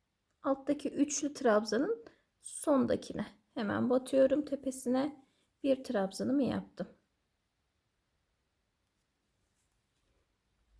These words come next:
Araya bir zincir, tekrar üzerine aldım. Bir boşluk bırakıp sıradaki, orada zincir çekmiştik, onu boşluk sayıyorum. Buradaki trabzanın tepesine batıyorum.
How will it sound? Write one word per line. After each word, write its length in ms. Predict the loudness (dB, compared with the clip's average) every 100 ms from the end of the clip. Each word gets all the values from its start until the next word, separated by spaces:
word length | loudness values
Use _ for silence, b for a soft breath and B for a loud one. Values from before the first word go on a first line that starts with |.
| 2
Araya 400 | 6 8 6 4
bir 160 | 2
zincir, 640 | 2 4 4 6 2 0 -4
tekrar 340 | -6 -4 0
üzerine 480 | 0 4 4 6 2
aldım. 520 | 4 4 4 2 0 B B _
Bir 160 | 0 4
boşluk 400 | 4 4 -4 2
bırakıp 360 | 2 2 -2
sıradaki, 800 | -2 2 4 4 2 0 -4 -4 -14 _ _ _ _ _
orada 240 | -4 -2 0
zincir 360 | 0 0 0
çekmiştik, 580 | 0 0 0 -2 -2 0
onu 200 | 2 2
boşluk 360 | 2 0 -6 -6
sayıyorum. 540 | 2 4 6 4 0 B B B B B _ 0
Buradaki 400 | 4 4 2 0
trabzanın 580 | 2 2 4 2 0
tepesine 560 | 0 -2 -2 0 2 4
batıyorum. 640 | 2 2 4 6 6 2